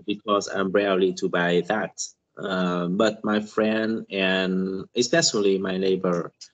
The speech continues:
they all, uh, they, they face many problems, and especially when they want to buy a, mm, a clothes on the internet. When they saw the picture on the shop online, really, uh, cute.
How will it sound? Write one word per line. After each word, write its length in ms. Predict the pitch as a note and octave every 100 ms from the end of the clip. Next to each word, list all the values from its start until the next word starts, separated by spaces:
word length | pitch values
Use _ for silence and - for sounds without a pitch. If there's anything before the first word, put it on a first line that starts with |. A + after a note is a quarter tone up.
| _ - _
they 220 | G#2 G2+
all, 260 | G2 G#2 G#2+ -
uh, 280 | F#2 F#2 F#2
they, 460 | G2 G2+ G2+ G2+ -
they 260 | D2+ F2+ G2+
face 480 | - A2 G2 F#2 G2
many 280 | G2 F#2+ F#2
problems, 640 | _ B2 B2 G2+ F2 - -
and 160 | F2+ F2
especially 540 | - - F3+ - B2
when 300 | A2+ _ _
they 60 | _ _ _ G#2+ G2+ G2+
want 80 | G2
to 60 |
buy 800 | G2 G2 F#2+ G2 - _ _ _
a, 360 | _ G#2 G#2 G#2 F#2+
mm, 840 | F#2 F#2+ F#2+ F#2+ D#2+ F2+ F2+ F2
a 260 | - - F2+ E2+ E2
clothes 220 | D#2+ D#2
on 960 | _ _ - - F#2+ F#2+ G2+ F2 F#2 F#2
the 180 | G2+ G2
internet. 400 | F#2 F#2 F#2 E2+ - _ _ -
When 360 | A2 A2 A2
they 140 | G#2+ G2+
saw 400 | - G#2+ G2 F#2+
the 120 | F#2+
picture 120 | - C#3+
on 580 | - A2 F2+ C#2+ F2+ F2+
the 120 | F#2
shop 380 | - G2+ G#2+ G2+
online, 420 | F#2+ F#2 F2+ F2
really, 460 | F2 F#2 F2+ F2+ - -
uh, 140 | E2+ E2+ -
cute. 480 | G#2 F#2+ E2 -